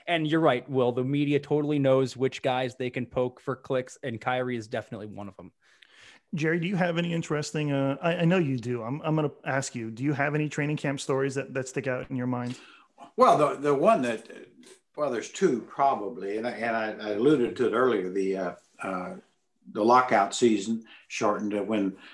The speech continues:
Speaker 3: the Kings brought in Jay Will and, and Peja and, and Vlade and, and C-Webb. And everybody remembers that C-Webb didn't wanna be there,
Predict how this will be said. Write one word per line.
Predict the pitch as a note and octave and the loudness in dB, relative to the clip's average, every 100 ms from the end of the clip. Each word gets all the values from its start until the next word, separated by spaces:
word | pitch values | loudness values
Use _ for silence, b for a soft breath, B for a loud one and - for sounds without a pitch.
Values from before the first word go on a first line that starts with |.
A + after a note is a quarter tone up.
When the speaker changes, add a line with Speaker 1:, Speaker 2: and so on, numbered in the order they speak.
| B | B
Speaker 3:
the | - | -8
Kings | - A2+ G#2 F#2+ | 0 2 2 0
brought | G2+ G2+ G2+ | 2 4 4
in | G2+ G2 F#2+ - | 2 -2 -4 -4
Jay | A2+ A2 | 4 6
Will | G2 G#2 G#2 G#2+ G2+ | 6 6 6 4 2
and, | F#2+ F#2 B B - | -2 -6 B B -6
and | G2+ F#2+ | -4 -2
Peja | - G#2 G2 G2 G#2 G#2 | 4 6 6 4 2 2
and, | G2 F#2+ | 0 -2
and | G#2+ F#2+ F#2 - - | -6 -8 -8 -10 -4
Vlade | G#2 G2+ G2+ G2 | 0 2 4 2
and, | F#2+ - | 0 -6
and | G#2 F#2 | -8 0
C-Webb. | - D#3+ A2 A#2 C#3 | 6 6 8 6 6
And | C3+ | 6
everybody | C3 B2+ A2 | 6 4 2
remembers | G#2+ B2 F3 G#2+ F#2 | 0 0 0 0 -4
that | F#2+ | -6
C-Webb | - C3 A#2 G#2 | -2 0 0 0
didn't | A2 G2+ | -4 -4
wanna | G2+ F#2 | -6 -4
be | F#2+ F#2+ | -4 -4
there, | G2+ F#2+ G2 | -4 -6 -6